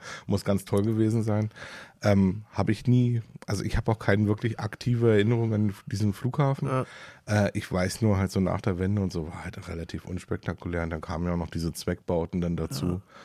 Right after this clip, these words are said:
Speaker 2: Ja. Ja, das war
Speaker 1: Also wenn man dann da irgendwie Germanwings geflogen ist, dann war das halt so
Speaker 2: Das
Speaker 1: eine
Speaker 2: war das
Speaker 1: Zweckbauerfahrung.
Speaker 2: D-Terminal und dann haben sie ja auf der anderen Seite, haben sie auch noch
Speaker 1: Ja.
Speaker 2: angebaut, wo Ryanair und EasyJet dann immer abgeflogen sind. Das war alles
Speaker 1: Mhm.
Speaker 2: nicht geil.
Speaker 1: Naja,
Speaker 2: Aber
Speaker 1: war halt,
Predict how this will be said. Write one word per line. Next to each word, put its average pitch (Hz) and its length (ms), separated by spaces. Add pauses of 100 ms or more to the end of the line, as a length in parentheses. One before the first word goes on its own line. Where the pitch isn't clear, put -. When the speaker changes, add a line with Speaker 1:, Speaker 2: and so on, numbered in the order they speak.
Speaker 2:
Ja. 123 60
Ja, 117 200
das - 260
war - 60
Speaker 1:
Also 92 160
wenn 98 140
man 101 160
dann 95 160
da 95 140
irgendwie 92 280
Germanwings 92 580
geflogen 95 480
ist, 87 200
dann 87 100
war 85 100
das 87 200
halt 87 140
so 87 120
Speaker 2:
Das 90 120
Speaker 1:
eine 90 80
Speaker 2:
war 127 100
das 123 80
Speaker 1:
Zweckbauerfahrung. 95 680
Speaker 2:
D-Terminal 98 260
und 127 100
dann 123 100
haben 123 140
sie 127 60
ja 120 80
auf 120 140
der 120 100
anderen 127 220
Seite, 123 220
haben 123 140
sie 135 100
auch 113 120
noch 139 100
Speaker 1:
Ja. 131 60
Speaker 2:
angebaut, 131 320
wo 120 180
Ryanair 123 420
und 127 120
EasyJet 139 420
dann 120 120
immer 123 160
abgeflogen 120 420
sind. 123 100
Das 135 220
war 135 400 (160)
alles 117 240
Speaker 1:
Mhm. 90 80
Speaker 2:
nicht 82 160
geil. 156 400 (260)
Speaker 1:
Naja, 95 220
Speaker 2:
Aber 139 100
Speaker 1:
war 151 160
halt, 110 300